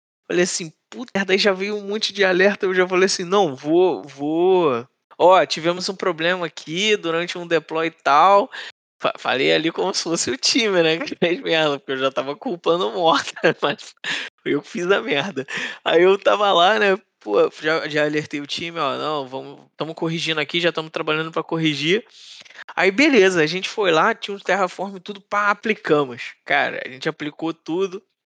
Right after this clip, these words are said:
aí subimos o, o A P I Management. Aí veio outro problema. <laughs> Aí esse que foi o, que foi o sinistro, pelo seguinte, o A P I Management,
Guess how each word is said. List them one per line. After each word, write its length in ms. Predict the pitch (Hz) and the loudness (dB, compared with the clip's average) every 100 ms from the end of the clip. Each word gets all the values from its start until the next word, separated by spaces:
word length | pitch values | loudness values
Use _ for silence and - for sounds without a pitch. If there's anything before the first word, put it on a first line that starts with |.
| _ | _
aí 160 | 139 143 | 0 0
subimos 600 | - 165 139 156 165 160 | 0 -4 -6 -4 -4 -4
o, 340 | 160 113 139 | -4 -2 -2
o 40 | 156 | 0
A 100 | 156 | 0
P 120 | 156 | 0
I 140 | 151 | 0
Management. 520 | 165 165 131 127 123 - | 0 0 0 -2 -8 -6
Aí 220 | 123 131 151 | -2 0 2
veio 260 | 151 143 | 2 2
outro 220 | 147 - | -2 -6
problema. 640 | - 160 123 120 113 110 - - | -2 -2 0 -2 -4 -6 -10 -6
<laughs> 400 | - - 170 - | -2 -2 -2 0
Aí 120 | 151 151 | 2 2
esse 220 | 160 254 185 | 2 -2 -4
que 160 | 254 | -4
foi 320 | 277 269 160 | -2 0 0
o, 160 | 156 - - - - - _ _ | -2 -4 -4 -2 -4 -8 _ _
que 120 | 165 | -4
foi 200 | 117 135 156 | -2 2 4
o 40 | - | 2
sinistro, 560 | 175 160 131 120 - | -2 -6 -6 -8 -12
pelo 220 | - 143 | -6 -2
seguinte, 540 | 160 175 151 117 - - _ _ | -2 -4 -10 -16 -16 -18 _ _
o 120 | 147 | 0
A 100 | 160 | 0
P 140 | 175 156 | 0 0
I 160 | 143 | 0
Management, 640 | 135 123 135 143 120 110 | 0 0 0 0 -2 -8